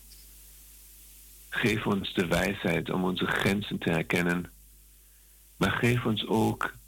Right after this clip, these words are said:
steeds weer nieuwe kracht om door te gaan. En boven alles help ons om onze blik op u gericht te houden, zodat wij door u,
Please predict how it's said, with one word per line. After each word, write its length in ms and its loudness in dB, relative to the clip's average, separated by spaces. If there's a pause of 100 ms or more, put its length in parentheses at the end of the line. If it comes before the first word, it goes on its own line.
(360)
steeds 480 0
weer 200 4
nieuwe 320 2
kracht 720 -4 (1200)
om 240 -2
door 220 0
te 120 -4
gaan. 360 -2 (1600)
En 120 2
boven 300 2
alles 340 2
help 320 0
ons 500 -6
om 100 0
onze 260 2
blik 260 2
op 180 -2
u 200 2
gericht 460 0
te 100 -4
houden, 500 -2 (920)
zodat 380 0
wij 180 2
door 320 0
u, 340 2